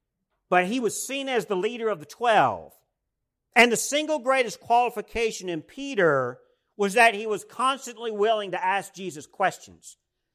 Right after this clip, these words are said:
Every time you see Peter interacting with Jesus in the gospel, he's asking Jesus questions. That's a unique qualification of a leader, right?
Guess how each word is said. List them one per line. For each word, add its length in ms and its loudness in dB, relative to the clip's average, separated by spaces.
Every 220 4
time 220 4
you 80 -6
see 260 -4
Peter 480 -2
interacting 500 0
with 140 -8
Jesus 400 -12
in 80 -12
the 80 -12
gospel, 440 0
he's 180 -16
asking 560 -6
Jesus 340 -18
questions. 1000 -16
That's 240 0
a 60 -14
unique 640 -10
qualification 840 -8
of 120 -16
a 40 -16
leader, 460 -20
right? 320 -12